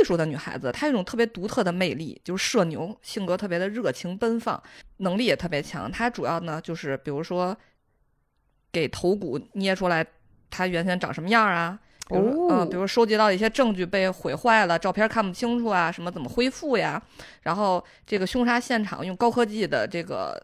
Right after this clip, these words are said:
Speaker 1: 编程去怎么模拟啊？是这么一个女孩子。
Speaker 2: 哦，他们这几个职业搭配听起来好有意思呀。
Speaker 1: 嗯。
Speaker 2: 嗯，就是一个非常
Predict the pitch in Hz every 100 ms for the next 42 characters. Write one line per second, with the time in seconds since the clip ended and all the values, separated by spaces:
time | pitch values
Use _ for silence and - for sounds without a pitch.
0 | _ 233 240 175 196 208 147 156 156 190
1 | 240 - 143 160 - 196 220 226 131 143
2 | 147 - - - - - - _ - 247
3 | 254 - 330 302 294 180 - - 233 247
4 | 240 247 254 - 247 233 - 175 220 156
5 | 156 - 85 67 - 202 180 - - 175
6 | - - _ _ _ _ _ 233 233 226
7 | 262 - 262 233 180